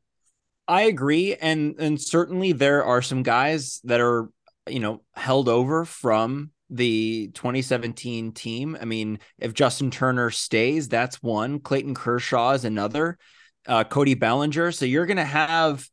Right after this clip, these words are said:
you know, a little bit of an uneasy time if, if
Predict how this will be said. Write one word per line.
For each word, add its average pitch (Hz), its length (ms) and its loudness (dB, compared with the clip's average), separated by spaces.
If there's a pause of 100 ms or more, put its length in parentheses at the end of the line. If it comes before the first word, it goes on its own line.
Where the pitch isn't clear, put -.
(160)
you 147 180 -2
know, 120 320 2
a 131 60 2
little 143 320 4
bit 139 200 4
of 123 160 4
an 120 120 2
uneasy 127 600 0
time 127 500 0
if, 104 260 -4
if 117 320 0